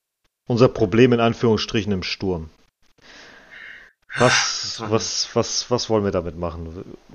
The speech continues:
Speaker 1: Was wäre
Speaker 2: Ich kann's
Speaker 1: so, was, was, was wär, also wir haben ja jetzt
Speaker 2: Ich kann mich nur wiederholen.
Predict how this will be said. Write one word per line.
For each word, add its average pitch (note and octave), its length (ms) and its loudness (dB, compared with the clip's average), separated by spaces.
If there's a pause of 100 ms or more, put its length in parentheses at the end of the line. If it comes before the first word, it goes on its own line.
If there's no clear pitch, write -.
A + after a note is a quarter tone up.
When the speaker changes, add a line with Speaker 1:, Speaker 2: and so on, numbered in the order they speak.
(120)
Speaker 1:
Was B2+ 340 4
wäre C#3+ 200 10
Speaker 2:
Ich - 60 4
kann's B2 260 6
Speaker 1:
so, A2 60 -2
was, - 220 0
was, A#2 160 2
was A2 280 -2
wär, - 140 -2
also A2+ 240 0
wir C#3+ 100 4
haben F3+ 120 0
ja D#3 80 6
jetzt D3+ 500 4 (1400)
Speaker 2:
Ich - 80 -12
kann D3 120 2
mich D#3 140 -2
nur C#3+ 100 -4
wiederholen. A#2+ 400 2